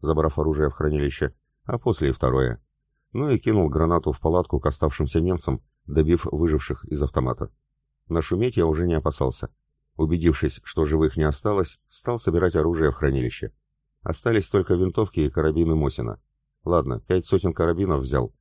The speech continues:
и пятьдесят винтовок Мосина с оптикой, остальное оставил.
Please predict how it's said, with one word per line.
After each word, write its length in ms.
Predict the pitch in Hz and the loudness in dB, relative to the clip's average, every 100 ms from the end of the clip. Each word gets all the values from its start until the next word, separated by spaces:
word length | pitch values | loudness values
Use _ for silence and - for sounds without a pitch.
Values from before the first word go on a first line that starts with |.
| _ _ | _ _
и 100 | - | -4
пятьдесят 440 | 87 82 - 95 | -2 -2 0 0
винтовок 400 | 82 78 87 - | 0 2 0 2
Мосина 340 | 80 76 69 69 | 0 0 0 0
с 100 | - | -2
оптикой, 480 | 69 67 69 65 _ - | -2 -4 -2 -4 _ -8
остальное 460 | 71 85 98 87 | -4 -2 0 0
оставил. 460 | 62 - 64 58 | -2 -2 -2 -2